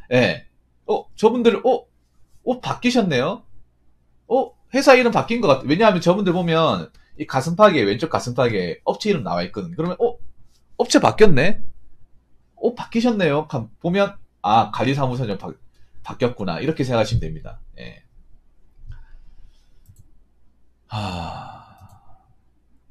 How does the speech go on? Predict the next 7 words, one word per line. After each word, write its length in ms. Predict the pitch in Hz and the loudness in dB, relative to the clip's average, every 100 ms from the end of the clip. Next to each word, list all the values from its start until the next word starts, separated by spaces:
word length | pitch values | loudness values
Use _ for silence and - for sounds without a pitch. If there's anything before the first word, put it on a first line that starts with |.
| - - - - - | -10 -10 -10 -12 -4
근데요, 600 | 180 185 151 156 95 - - | -2 2 4 4 0 -4 -4
관리사무소장은요, 1120 | 147 208 214 214 226 202 160 113 139 87 - | -2 0 0 0 0 0 0 -2 -4 -6 -6
대부분 340 | 123 196 139 | -6 -4 -6
꼰대입니다. 600 | 185 196 185 85 67 - _ - _ _ _ _ _ _ | -8 -8 -8 -8 -12 -20 _ -20 _ _ _ _ _ _
대부분 340 | 127 170 185 98 | -4 -2 -2 -4
오십 280 | 117 - | -6 -8
대예요. 280 | - 76 62 | -12 -12 -16